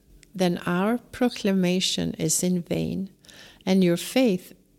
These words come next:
also is in vain. Yes, we were found false witnesses of God, because we testified about God that he raised up Mashiach,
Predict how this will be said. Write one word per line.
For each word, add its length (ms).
also 680
is 260
in 220
vain. 360
Yes, 480
we 220
were 160
found 420
false 540
witnesses 640
of 160
God, 440
because 440
we 100
testified 800
about 400
God 360
that 180
he 120
raised 440
up 180
Mashiach, 640